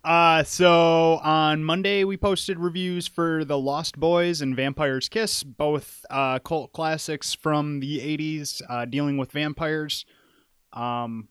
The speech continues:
Lost Boys was very underwhelming. I'd, I've heard about this movie for forever,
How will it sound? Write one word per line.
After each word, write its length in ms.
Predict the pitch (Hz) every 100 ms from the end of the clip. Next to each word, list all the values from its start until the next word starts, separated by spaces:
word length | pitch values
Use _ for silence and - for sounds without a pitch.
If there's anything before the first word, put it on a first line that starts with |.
| 131
Lost 320 | 123 139 131 135
Boys 320 | 131 131 127
was 160 | 120
very 260 | 110 123 123
underwhelming. 680 | 117 117 113 104 104 98 98 _
I'd, 240 | 127 131 - -
I've 120 | 151
heard 140 | 196
about 200 | 190 190
this 120 | 180 -
movie 260 | 170 160
for 160 | - 151
forever, 560 | - 131 131 127 117